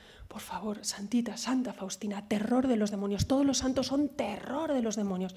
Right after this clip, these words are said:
En los exorcismos se utilizan estas reliquias y nos, ¿cómo se pone el demonio? Fat, horrible". Y dije, "Ayúdalas, ayúdalas, ayúdalas. Estas víctimas estaban en Madrid, yo estaba en Polonia".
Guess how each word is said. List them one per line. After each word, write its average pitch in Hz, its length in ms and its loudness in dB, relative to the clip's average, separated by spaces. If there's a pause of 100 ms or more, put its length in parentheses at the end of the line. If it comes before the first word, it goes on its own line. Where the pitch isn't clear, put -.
(320)
En 226 80 4
los 208 160 4
exorcismos 254 540 0
se 262 60 -4
utilizan 247 440 0
estas 233 240 -4
reliquias 233 460 2
y - 20 -2
nos, 220 220 0 (280)
¿cómo 226 220 2
se 196 100 -2
pone 185 420 2
el 202 80 -2
demonio? 196 440 2 (300)
Fat, 190 260 -6
horrible". 202 440 2 (440)
Y 214 60 -8
dije, 196 180 -4
"Ayúdalas, 214 560 -2
ayúdalas, 233 520 -4
ayúdalas. 180 380 -14 (300)
Estas 190 320 -2
víctimas 220 520 4
estaban 226 340 0
en 226 100 2
Madrid, 185 340 -2
yo 202 80 0
estaba 247 340 4
en 285 120 4
Polonia". 202 880 4